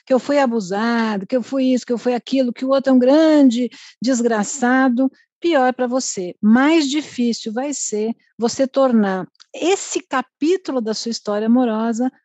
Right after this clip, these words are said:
um capítulo de aprendizado. E eu sempre acho que o nosso passado e as pessoas que fazem parte dele,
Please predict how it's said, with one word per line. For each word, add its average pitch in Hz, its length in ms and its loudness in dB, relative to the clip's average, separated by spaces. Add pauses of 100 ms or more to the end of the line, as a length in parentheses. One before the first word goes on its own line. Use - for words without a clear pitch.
(220)
um 262 120 6
capítulo 269 680 -4
de 220 260 -2
aprendizado. 240 840 0 (160)
E 208 100 -2
eu 208 100 0
sempre 359 480 0
acho 175 500 -6
que - 80 -8
o 196 40 2
nosso 247 440 2
passado 185 640 -8
e 190 80 -6
as 202 120 -6
pessoas 277 540 -6
que 254 120 -6
fazem 294 540 0
parte 254 400 -2
dele, 185 420 -6